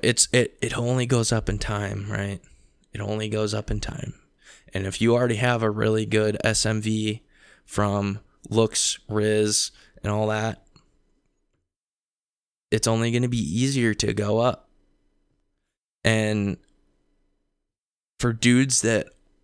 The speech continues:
are poor in the look department and, you know, average looking or below average, you know, you need to own it,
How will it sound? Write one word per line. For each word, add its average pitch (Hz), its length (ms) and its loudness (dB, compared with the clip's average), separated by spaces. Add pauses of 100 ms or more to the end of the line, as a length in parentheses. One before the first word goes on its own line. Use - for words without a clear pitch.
(160)
are 101 140 -4
poor 107 600 2 (120)
in 104 140 -4
the 98 80 -2
look 101 320 -4
department 101 680 0
and, 69 280 -8 (480)
you 101 100 -6
know, - 160 -12 (120)
average 101 440 -2
looking 104 500 -4
or 101 360 -4
below 104 400 -2
average, 107 640 -4 (840)
you 101 120 -2
know, 107 320 -6 (1120)
you 107 160 -2
need 110 160 0
to - 140 -2
own 110 240 2
it, 127 200 0